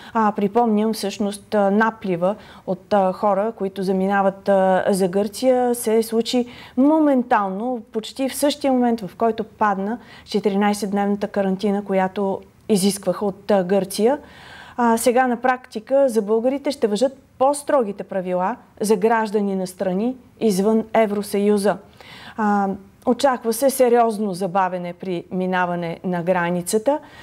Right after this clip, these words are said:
което в крайна сметка не знам дали ще откаже хората,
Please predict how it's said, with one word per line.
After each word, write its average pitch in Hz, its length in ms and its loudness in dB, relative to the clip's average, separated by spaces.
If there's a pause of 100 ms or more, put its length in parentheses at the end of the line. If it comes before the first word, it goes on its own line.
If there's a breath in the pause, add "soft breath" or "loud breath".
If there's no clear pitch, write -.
(140 loud breath)
което 226 400 0
в - 80 -6
крайна 202 320 0
сметка 226 680 0
не 214 200 4
знам 214 500 0
дали 196 300 -2
ще 190 160 -8
откаже 175 760 -2 (240)
хората, 175 640 0